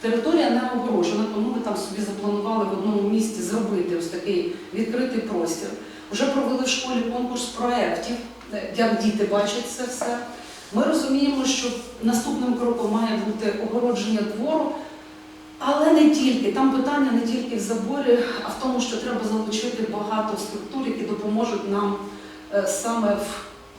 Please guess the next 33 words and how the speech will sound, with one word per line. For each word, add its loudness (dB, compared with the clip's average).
провести 2
підготовчі -2
ремонтні 0
роботи, -2
бо -4
там 0
заливає 2
після -6
кожного -2
дощу -2
цю -4
територію, -2
і, -2
відповідно, -2
там -2
є 2
проблеми 0
з -2
асфальтовим -4
покриттям. -6
І -2
нам 8
би 6
хотілося, 4
щоб 0
цей 2
простір 0
був 0
не 2
просто -2
місцем 0
для 2
відпочинку, 0